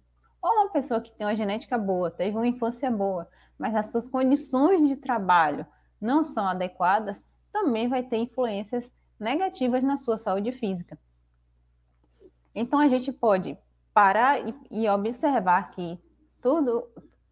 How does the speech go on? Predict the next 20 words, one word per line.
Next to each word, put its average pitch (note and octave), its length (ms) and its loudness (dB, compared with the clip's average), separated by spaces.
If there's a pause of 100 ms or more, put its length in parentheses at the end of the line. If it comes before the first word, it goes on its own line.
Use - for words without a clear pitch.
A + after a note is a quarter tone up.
(240)
todos D4 480 4
os D4+ 140 -2
fatores, G3+ 680 -4 (140)
e A3 140 -8 (680)
também F3+ 500 -2 (340)
incluindo G#3+ 760 -2
o - 60 -12
fator G3 460 -6
da F#3 200 4
alimentação, A3+ 1040 -2 (580)
da G3 720 2
atividade G#3 600 -2
física, F#3 720 -4
se - 160 -10
a F#3 40 -8
pessoa F#3 300 -8
pratica G#3 580 -6
ou G3+ 180 -2
não G#3 320 -4
sedentarismo F#3+ 920 -6